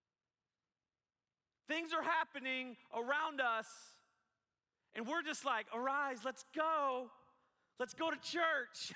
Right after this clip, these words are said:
<laughs> It'll be great. Maybe we'll get a free shirt. Let's just, let's go to beach retreat. Let's go to jump. Let's go to giggle. Let's go to school. Let's go to, let's just, let's just go to work. Let's do this."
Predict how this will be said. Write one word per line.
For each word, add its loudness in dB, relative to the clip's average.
<laughs> -2
It'll -6
be -8
great. 0
Maybe 0
we'll 0
get 0
a -2
free -4
shirt. 2
Let's 0
just, -4
let's -4
go 2
to -2
beach 0
retreat. -2
Let's -4
go 2
to -4
jump. 2
Let's -2
go 2
to 0
giggle. 0
Let's -4
go 2
to -6
school. 0
Let's -4
go 0
to, -4
let's -2
just, -4
let's 0
just -6
go 2
to -2
work. 0
Let's -2
do -2
this." 0